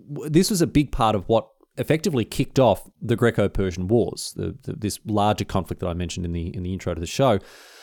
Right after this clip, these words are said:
The Battle of Marathon, the Battle of Thermopylae, many other battles as well, they're all part of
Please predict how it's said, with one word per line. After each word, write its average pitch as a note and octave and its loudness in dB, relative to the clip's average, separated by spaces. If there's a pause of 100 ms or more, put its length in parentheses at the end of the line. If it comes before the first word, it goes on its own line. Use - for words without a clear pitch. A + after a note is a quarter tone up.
(140)
The - -4
Battle A2+ 4
of G2 0
Marathon, C3+ 4
the - -8
Battle G#2 0
of F#2 -2
Thermopylae, G2+ 2
many A2 2
other F#2 0
battles F2+ 0
as F2 -6
well, A2+ 2
they're A#2 4
all C#3 4
part B2 0
of G#2+ 2